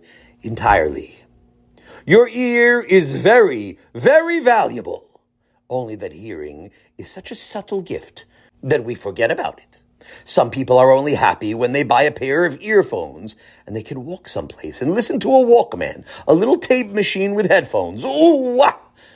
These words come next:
That's fun. If they can listen to a person talk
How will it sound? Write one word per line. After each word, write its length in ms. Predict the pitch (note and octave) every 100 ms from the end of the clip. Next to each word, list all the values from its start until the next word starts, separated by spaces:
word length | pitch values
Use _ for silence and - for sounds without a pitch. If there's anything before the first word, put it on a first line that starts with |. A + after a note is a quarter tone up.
| _ _
That's 340 | A#2+ A2 - -
fun. 440 | - A2+ - - _ - - _ _ _ _ _
If 160 | - D#2
they 120 | A#2
can 220 | D3 C4
listen 260 | F#3+ E3 C3
to 120 | A2+
a 60 | F2+
person 420 | - G2 - F#2
talk 480 | - F#2+ C#2+ -